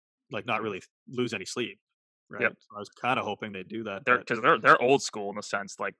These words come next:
Speaker 1: Yeah.
Speaker 2: both
Speaker 1: But I,
Speaker 2: G M
Speaker 1: I
Speaker 2: and coach.
Speaker 1: Yeah, but I think it hurts the small, like, the smaller markets when you have a guy that's drafted homegrown by Columbus or, like, Winnipeg, and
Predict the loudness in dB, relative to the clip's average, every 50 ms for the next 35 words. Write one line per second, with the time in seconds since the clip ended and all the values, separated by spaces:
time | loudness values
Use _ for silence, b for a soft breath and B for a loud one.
0 | _ _ _ _ _ _ _ _ _ _ -14 -12 -12 -10 -10 -12 -14 _ _ _
1 | _ _ _ 2 4 4 4 2 0 -4 -2 0 0 4 6 6 8 8 6 6
2 | 6 4 4 2 2 -2 -6 -6 -6 -6 -6 -10 -12 _ _ _ _ _ _ _
3 | _ _ -14 -8 -4 -2 -2 -2 0 0 0 0 2 2 0 2 2 0 2 2
4 | 0 0 0 -4 -8 -8 -6 -4 -2 -2 0 0 0 -2 -4 -6 -12 _ -10 -10
5 | -10 -8 -8 -10 -8 -6 -4 -2 -2 -2 -4 -4 -6 -6 -6 -6 -6 -8 -6 -6
6 | -8 -6 -6 -8 -10 -8 -6 -6 -4 -4 -4 -4 -4 -4 -6 -8 -12 -8 -4 -2
7 | -2 -2 -2 -4 -8 -6 -6 -6 -6 -4 -6 -6 -4 -4 -6 -8 -8 -8 -8 -8
8 | -8 -8 -10 -12 -10 -10 -10 -8 -8 -10 -10 -10 -10 -10 -10 -10 -10 -10 -8 -8
9 | -10 -10 -12 -14 -16